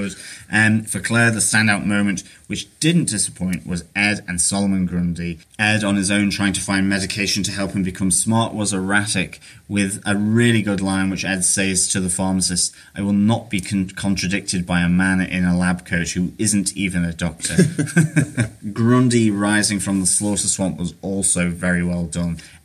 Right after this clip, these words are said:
Everything they've decided to do to bring this character from the comic book to the screen is brilliant. How Ed and Grundy meet,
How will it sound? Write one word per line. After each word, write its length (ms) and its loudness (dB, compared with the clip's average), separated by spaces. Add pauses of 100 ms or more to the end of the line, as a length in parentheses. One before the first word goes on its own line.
Everything 500 0
they've 180 0
decided 520 0
to 120 -2
do 280 0
to 120 -10
bring 280 2 (100)
this 160 0
character 420 0
from 200 -2
the 60 -4
comic 360 -2
book 200 -8
to 100 -10
the 80 -6
screen 480 0 (280)
is 300 0
brilliant. 800 0 (280)
How 220 -2
Ed 360 2
and 140 -2
Grundy 280 0
meet, 320 2